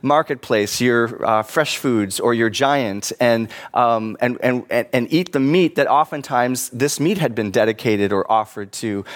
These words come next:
a Greek god. So w-, what could they do about this intense culture of paganism around them when it came to these meals and eating and drinking? And Paul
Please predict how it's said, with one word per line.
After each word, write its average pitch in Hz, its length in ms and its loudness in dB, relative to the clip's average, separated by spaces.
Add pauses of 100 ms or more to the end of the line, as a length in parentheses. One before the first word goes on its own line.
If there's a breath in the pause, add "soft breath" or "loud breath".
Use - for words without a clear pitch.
(180 loud breath)
a 113 100 2
Greek 113 300 -4
god. 104 380 2
So 123 300 0 (180 loud breath)
w-, 135 200 0
what 143 220 2
could 165 200 -6
they 156 160 2
do 165 260 2
about 117 320 0
this 127 220 -4
intense 135 440 -2
culture 139 520 -2
of 110 320 0 (220 loud breath)
paganism 143 580 0
around 131 420 2
them 101 300 0 (300 loud breath)
when 127 180 0
it 127 100 0
came 117 420 0
to 113 420 -2 (220 loud breath)
these 123 300 0
meals 120 540 2
and 113 240 -2
eating 135 360 2
and 123 140 0
drinking? 113 480 -2 (640 loud breath)
And 170 200 2
Paul 196 600 2